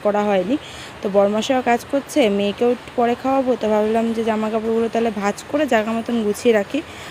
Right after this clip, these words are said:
অনেকটা কাজ কমবে আর কি। তো যাই হোক, আহ, বলাও সারা, করাও সারা যেটা বলে। জামা কাপড় এদিকে দেখো গুছিয়ে নিয়েছি, আর মেয়ে একবার আমার কাছে আসে,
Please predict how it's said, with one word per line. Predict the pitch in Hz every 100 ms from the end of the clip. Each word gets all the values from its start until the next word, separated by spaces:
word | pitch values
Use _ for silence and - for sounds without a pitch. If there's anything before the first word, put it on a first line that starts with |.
| - -
অনেকটা | 240 247 - 247
কাজ | 233 233 - -
কমবে | 214 196 185
আর | 170 -
কি। | - - - - - -
তো | 247
যাই | 240 277
হোক, | 311
আহ, | 285 240 226 220 214 202 220 202
বলাও | 208 220 233
সারা, | 254 240 247
করাও | - 208 208 220
সারা | 220 220
যেটা | 220 214 214
বলে। | 202 196 262 - - - - -
জামা | 226 214 226
কাপড় | 233 240
এদিকে | 220 233
দেখো | 226 240
গুছিয়ে | 226 202 - 214
নিয়েছি, | 196 190 196
আর | 202
মেয়ে | 214 220
একবার | 214 233
আমার | 214 202 202
কাছে | 220 220
আসে, | 247 254 311